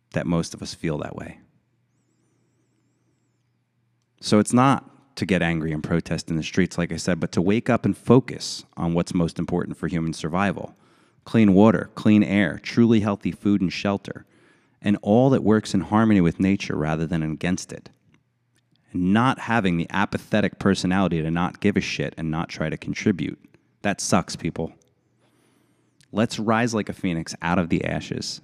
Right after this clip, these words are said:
because the world we once knew is already up in flames. We need to rise. Don't die just yet.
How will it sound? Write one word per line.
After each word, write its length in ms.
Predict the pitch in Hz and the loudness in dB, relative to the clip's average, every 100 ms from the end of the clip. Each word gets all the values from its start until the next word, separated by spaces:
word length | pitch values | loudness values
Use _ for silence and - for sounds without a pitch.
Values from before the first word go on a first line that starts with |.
| - | -12
because 280 | 90 101 85 | -6 -4 -2
the 80 | |
world 300 | 87 87 90 | 0 0 -2
we 100 | 92 | -2
once 320 | 82 85 82 92 | -4 -4 -6 -8
knew 160 | 76 | -8
is 120 | 71 | -10
already 480 | - 78 80 78 71 | -8 -6 -4 -4 -8
up 140 | 71 73 | -12 -14
in 80 | |
flames. 600 | - - - - - - - _ _ _ _ _ _ _ _ _ _ _ _ | -14 -16 -16 -16 -16 -18 -20 _ _ _ _ _ _ _ _ _ _ _ _
We 120 | 82 | -6
need 400 | 80 78 78 73 | -4 -4 -4 -6
to 100 | - | -6
rise. 680 | 76 73 71 69 71 - - - _ _ _ _ _ _ _ _ _ _ _ _ _ _ _ _ _ | -4 -4 -4 -6 -6 -8 -10 -16 _ _ _ _ _ _ _ _ _ _ _ _ _ _ _ _ _
Don't 240 | 87 90 - | 0 0 0
die 280 | 82 87 | 0 0
just 260 | 82 82 - | -2 -6 -4
yet. 240 | 82 78 | -6 -6